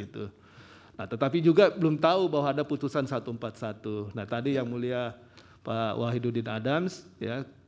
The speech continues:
eh, sudah, siapa tahu kalau sudah membaca satu empat satu ternyata sudah terjawab, ya, apa yang di, eh, apa yang dipersoalkan dalam permohonan,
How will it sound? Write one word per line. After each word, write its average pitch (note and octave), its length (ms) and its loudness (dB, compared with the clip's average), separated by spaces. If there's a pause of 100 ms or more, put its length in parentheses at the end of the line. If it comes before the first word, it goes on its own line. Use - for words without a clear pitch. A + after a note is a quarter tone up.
(180)
eh, G2+ 320 -12
sudah, G#2 560 -6 (300)
siapa A#2 280 -8
tahu C3+ 340 2
kalau C#3+ 200 -2
sudah C#3 180 0
membaca C3 400 -2
satu C3 300 -2
empat A#2+ 260 -4
satu B2+ 260 -2
ternyata B2 520 -4
sudah C3+ 240 -6
terjawab, E3+ 800 4 (340)
ya, D3 280 0
apa C#3 220 -2
yang D3 240 0
di, D3 360 0 (580)
eh, G#2+ 440 -10
apa A#2 420 -4
yang A#2 200 0
dipersoalkan A2 840 -2
dalam C3 580 0
permohonan, A#2 640 0